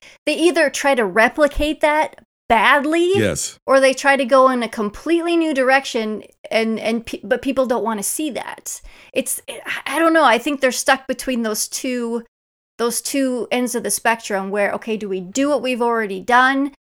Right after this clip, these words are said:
Speaker 1: because it worked so well, or do we push this in a new direction and, and new ways?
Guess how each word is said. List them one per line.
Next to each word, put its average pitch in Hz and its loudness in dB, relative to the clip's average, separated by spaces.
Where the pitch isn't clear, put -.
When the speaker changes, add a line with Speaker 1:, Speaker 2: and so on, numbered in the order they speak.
Speaker 1:
because 214 -6
it - -10
worked 233 -2
so 247 -2
well, 247 2
or 208 -2
do 220 -8
we 214 -6
push 220 -8
this 214 -8
in 214 -4
a 202 -6
new 208 -4
direction 208 -4
and, 196 -8
and 208 -4
new 220 -2
ways? 196 -2